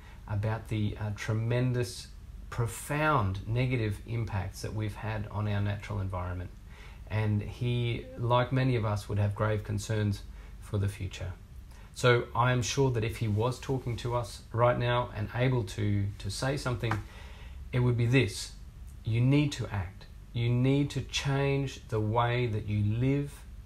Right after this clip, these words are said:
that you work, that you eat, that you travel, and that as a society you grow. Because the current path that you're on is just not sustainable." And further,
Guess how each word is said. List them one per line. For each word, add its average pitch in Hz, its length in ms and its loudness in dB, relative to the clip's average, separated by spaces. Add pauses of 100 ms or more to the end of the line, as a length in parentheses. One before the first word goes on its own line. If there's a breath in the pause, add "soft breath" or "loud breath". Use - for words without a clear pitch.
(140)
that 110 160 -4
you 113 160 0
work, 123 640 2
that 107 160 -4
you 110 240 -4
eat, 131 320 2 (160)
that 107 220 -4
you 110 80 -4
travel, 113 640 -2 (180)
and 104 220 0
that 107 220 -2 (280)
as 113 160 -2
a 113 60 -4
society 107 840 -2
you 104 160 -2
grow. 101 440 -4 (560 loud breath)
Because 107 380 0
the 117 60 -4
current 151 380 -2
path 143 580 2
that 107 140 -2
you're 151 180 4
on 143 140 6
is 127 120 0
just 123 300 -2
not 104 160 -2
sustainable." 90 600 -6 (840 loud breath)
And 110 400 -2 (320)
further, 113 580 6